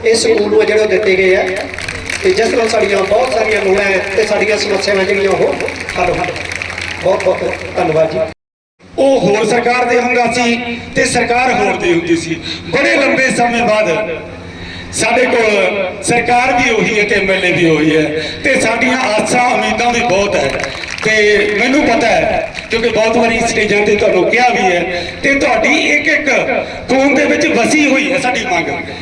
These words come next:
Speaker 2: ਤੇ ਮੈਂ ਇੱਥੋਂ ਮੰਚ ਤੋਂ ਕੋਈ ਵੀ ਦੁਹਰਾਉਂਦਾ ਨਹੀਂ ਗਾ। ਤੇ ਤੁਸੀਂ ਪੂਰੇ ਇਲਾਕੇ ਨੂੰ ਪੂਰੀ ਤਰ੍ਹਾਂ ਰੰਗਲਾ ਬਣਾਉਣਾ ਹੈ ਤੇ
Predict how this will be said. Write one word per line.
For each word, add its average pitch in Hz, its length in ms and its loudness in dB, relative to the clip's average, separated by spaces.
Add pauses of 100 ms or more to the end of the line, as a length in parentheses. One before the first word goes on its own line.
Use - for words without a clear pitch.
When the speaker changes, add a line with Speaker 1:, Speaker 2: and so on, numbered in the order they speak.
(120)
Speaker 2:
ਤੇ 262 120 2
ਮੈਂ 226 160 2
ਇੱਥੋਂ 247 240 0
ਮੰਚ 220 260 0
ਤੋਂ 262 160 0
ਕੋਈ 277 220 2
ਵੀ 302 120 2
ਦੁਹਰਾਉਂਦਾ 196 440 0
ਨਹੀਂ 170 160 0
ਗਾ। 170 340 -2 (420)
ਤੇ 208 100 2 (420)
ਤੁਸੀਂ 233 300 2
ਪੂਰੇ 233 280 2
ਇਲਾਕੇ 208 440 0
ਨੂੰ 196 140 2 (1040)
ਪੂਰੀ 320 360 4
ਤਰ੍ਹਾਂ - 840 -2
ਰੰਗਲਾ 285 360 2
ਬਣਾਉਣਾ 190 340 2
ਹੈ 196 320 -2 (300)
ਤੇ 269 120 2